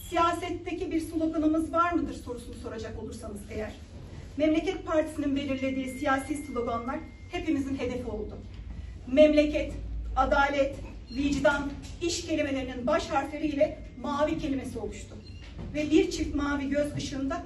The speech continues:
bu parti kuruldu. Ne sağdan ne soldan, Atatürk'ün yolundan dedik. Ben de bir Muğlalı, bir Türkiye Cumhuriyeti vatandaşı olarak yirmi yıldır tek başına ülkeyi köne-, kötü yöneten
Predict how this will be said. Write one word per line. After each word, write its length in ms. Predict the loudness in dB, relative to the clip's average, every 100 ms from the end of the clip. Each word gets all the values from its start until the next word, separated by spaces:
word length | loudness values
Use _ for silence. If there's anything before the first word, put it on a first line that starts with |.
| -12 -8
bu 140 | -6
parti 360 | -2 -4 -4 -10
kuruldu. 320 | -10 -12 -12 -14 -14 -14 -14 -16 -16 -4
Ne 140 | -2
sağdan 500 | 2 4 4 2 -2
ne 80 | -4
soldan, 460 | -4 -2 -2 -4 -8 -12 -10 -8
Atatürk'ün 680 | 0 0 0 -2 2 2
yolundan 560 | 0 -4 -4 -4 -4 -4
dedik. 320 | -6 -8 -14 -14 -14 -14 -14 -14 -4 2
Ben 220 | 4 4
de 100 | 4
bir 180 | 4 6
Muğlalı, 480 | 6 6 2 -2 -8 -6
bir 240 | 2 2 2
Türkiye 400 | 0 0 0 -2
Cumhuriyeti 500 | -2 -4 -4 -2 -2
vatandaşı 520 | -2 -2 -2 -2 -4
olarak 260 | -4 -4 -6 -12 -14 -4
yirmi 380 | 4 4 4 0
yıldır 320 | 0 0 -2 -6 -8
tek 220 | -8 -4
başına 280 | -4 -2 -4
ülkeyi 500 | -2 -2 -2 -4 -4
köne-, 300 | -4 -6 -6 -8
kötü 260 | -8 -4
yöneten 460 | -2 -2 -2 -4 -4